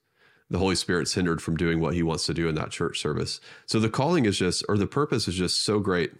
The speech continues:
for those guys that are sitting behind the tech booth, whether it be on sound, lighting, uh, presentation, or whatever. Like, whenever they just, whenever they're doing a good job,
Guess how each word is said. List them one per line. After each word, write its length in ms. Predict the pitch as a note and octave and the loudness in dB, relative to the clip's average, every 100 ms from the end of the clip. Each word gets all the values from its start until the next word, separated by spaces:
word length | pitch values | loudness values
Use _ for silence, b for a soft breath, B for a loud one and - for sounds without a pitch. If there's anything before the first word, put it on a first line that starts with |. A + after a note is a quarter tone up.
| _ _ | _ _
for 100 | F#2 | 0
those 200 | F2 - | 0 0
guys 280 | E2+ F2 | 0 0
that 100 | E2+ | 0
are 60 | D#2 | -2
sitting 300 | - F2+ E2+ | -2 0 0
behind 240 | D#2 F2 | 0 0
the 60 | D#2+ | 0
tech 240 | - F2 | 0 -2
booth, 220 | D#2+ D#2+ - | -2 -2 0
whether 160 | F2+ | 0
it 60 | D#2 | 0
be 140 | E2+ | 0
on 100 | E2 | 0
sound, 420 | E2 F#2+ F2 F2 E2 | -2 -2 0 -2 -2
lighting, 420 | E2 E2+ E2+ - B B B B | -2 -2 -4 -6 B B B B
uh, 260 | F2 E2 E2+ | -4 -2 -4
presentation, 680 | - F2+ E2+ - E2+ - E2 | -2 -2 -2 -2 -2 -2 -2
or 60 | |
whatever. 400 | D#2+ D2+ D#2 D#2 - B B | -2 -2 -2 -4 -6 B B
Like, 140 | F#2 F#2+ | -2 0
whenever 280 | G2 B2 B2+ | 2 2 2
they 160 | G#2 | 2
just, 380 | G2+ F#2 - - B B B B B | 2 -2 -4 -8 B B B B B
whenever 240 | G2 C#3 | 2 4
they're 120 | C3+ | 2
doing 400 | G#2 G#2 A#2 G#2+ | 2 2 2 2
a 60 | G2 | 0
good 220 | F2 F#2 | 0 -2
job, 440 | - E2 D#2+ E2 | -2 -4 -4 -6